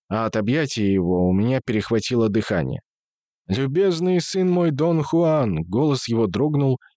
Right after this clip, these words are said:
и он зарыдал, сокрушаясь по поводу кончины Дона Педро. Нет, он, конечно же, не дозволял себе усомниться в том, что отец мой заслужил вечное спасение.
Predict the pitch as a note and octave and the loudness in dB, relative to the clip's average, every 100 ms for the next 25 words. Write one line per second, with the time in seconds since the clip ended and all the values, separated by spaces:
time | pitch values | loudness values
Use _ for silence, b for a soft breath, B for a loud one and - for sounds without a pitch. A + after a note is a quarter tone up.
0 | - G#2+ D3+ B2+ C3 B2 A#2+ C3+ B2+ A2 | -4 -2 -2 -2 -2 0 0 0 0 -6
1 | - G#2 - A2+ B2 A#2 - - - E2+ | -2 -2 -2 0 0 0 -2 -6 -6 -2
2 | G2 G#2+ G2 - F#2 F2 - G#2 G2 E2+ | 0 0 0 -2 -2 -2 -2 0 0 0
3 | F#2 F#2 F2 F#2 E2 - D2 - _ _ | 0 0 0 -2 -2 -4 -8 -10 _ _
4 | _ - F#3 E3+ A2+ C3+ C3+ D3 C#3+ B2+ | _ -4 -2 0 0 -2 -2 0 0 -2
5 | C#3+ B2+ C3+ B2+ B2+ A#2 B2 E3+ D3+ - | -2 0 0 0 0 0 0 0 -2 0
6 | F2+ F2+ G#2+ G2+ A2 - F2+ - A#2 G#2+ | 0 0 0 0 0 -2 -6 -2 -2 -2
7 | - F2+ F2 A2+ - G2+ G2 F#2 - G#2 | -2 -2 0 -4 -2 -2 -2 -2 -4 -2
8 | F#2+ G#2+ F#2+ E2+ G2 - G2+ F#2 - G2 | 0 0 0 0 -2 -2 -2 -2 -2 -6
9 | - F2 C#2+ A#1+ | -4 -4 -4 -4